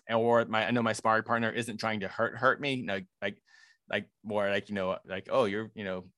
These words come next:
you're hurt, hurt." Um, so it, it, it surprised me in a good way that when, when, when I did get, when I, I didn't get scared. I ne-, I've, I've, I've never been scared in sparring. I've got, like,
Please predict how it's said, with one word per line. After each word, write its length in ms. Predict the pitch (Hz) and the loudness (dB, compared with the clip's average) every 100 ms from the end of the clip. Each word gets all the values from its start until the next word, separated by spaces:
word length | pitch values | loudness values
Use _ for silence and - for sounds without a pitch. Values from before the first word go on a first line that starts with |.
| - | -14
you're 220 | 95 104 | -8 -4
hurt, 280 | - 123 101 | -2 -4 -2
hurt." 260 | 98 98 - - - _ _ _ _ - | -4 -4 -10 -20 -20 _ _ _ _ -4
Um, 500 | 127 127 123 120 117 _ _ _ _ _ - _ _ _ _ _ | 2 4 4 2 -4 _ _ _ _ _ -20 _ _ _ _ _
so 140 | - - _ _ _ _ _ _ _ _ | -16 -16 _ _ _ _ _ _ _ _
it, 160 | - 151 | -6 -4
it, 180 | - 131 | -4 -4
it 100 | - | -4
surprised 340 | 143 143 170 170 | -4 4 4 6
me 100 | 185 | 4
in 60 | |
a 60 | 123 | 2
good 220 | 107 120 | 0 -2
way 340 | 98 90 95 - - | 0 -2 -4 -8 0
that 180 | 120 113 | 2 4
when, 220 | 131 123 | 0 2
when, 240 | 131 123 - - | 0 0 -2 -4
when 280 | 127 120 | -2 0
I 120 | 104 117 | 0 0
did 280 | 117 127 | 0 -2
get, 220 | 123 123 - _ | 0 0 0 _
when 140 | 120 | -2
I, 160 | 113 113 104 _ _ | 0 0 -4 _ _
I 80 | 135 | 0
didn't 160 | 160 170 | 2 2
get 120 | 147 | 0
scared. 360 | - - 120 104 | 0 2 4 4
I 80 | |
ne-, 140 | 131 165 | 4 6
I've, 200 | 147 139 - | 6 4 0
I've, 160 | 151 143 | 0 2
I've 140 | 151 | 4
never 180 | 147 180 | 4 4
been 140 | 180 139 | 2 0
scared 460 | - - 117 117 | -4 0 2 2
in 80 | 95 | -2
sparring. 440 | - 98 95 85 92 | -6 -4 -4 -6 -2
I've 180 | 110 113 | 0 4
got, 180 | 120 | 2
like, 180 | 113 110 | 4 0